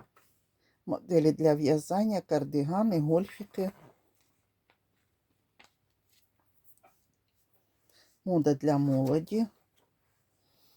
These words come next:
Чоловіча мода, святкова мода.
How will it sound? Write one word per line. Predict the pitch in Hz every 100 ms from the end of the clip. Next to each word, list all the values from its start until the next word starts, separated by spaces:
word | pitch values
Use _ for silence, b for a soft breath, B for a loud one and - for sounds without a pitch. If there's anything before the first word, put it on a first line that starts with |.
| _ _
Чоловіча | - 175 147 143 131 139 - 185
мода, | 185 202 185 208 202 - _ _ _ _ _ _ _ _ _ _ _ _ _ _ _ _ _ _ _ _ _ _ - _ -
святкова | - 170 147 - - 156 151 185
мода. | 214 220 214 226